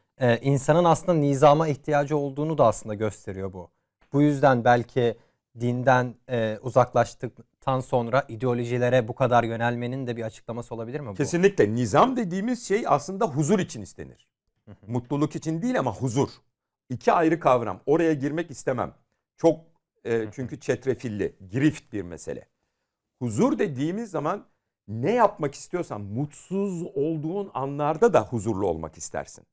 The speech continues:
Speaker 1: Hı hı.
Speaker 2: "Mutsuzum, beni huzursuz etmeyin." Dikkat edin. Yani
Speaker 1: Sorumluluğu at-, atmak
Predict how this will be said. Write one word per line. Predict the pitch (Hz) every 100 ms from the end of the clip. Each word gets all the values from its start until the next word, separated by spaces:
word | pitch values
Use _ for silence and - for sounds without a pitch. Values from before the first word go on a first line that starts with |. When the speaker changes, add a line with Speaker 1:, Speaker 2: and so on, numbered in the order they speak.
| _
Speaker 1:
Hı | _ -
hı. | 95
Speaker 2:
"Mutsuzum, | 139 - 254 226 170 196 - _
beni | 113 202
huzursuz | 233 202 165 175 185
etmeyin." | 165 - 113 73 64 _ _ _ _ _ _ _ _ -
Dikkat | 87 113 80
edin. | - _ _ _ _ -
Yani | 107
Speaker 1:
Sorumluluğu | 123 151 143 156 131
at-, | 127 - _
atmak | 113 - 151 151 _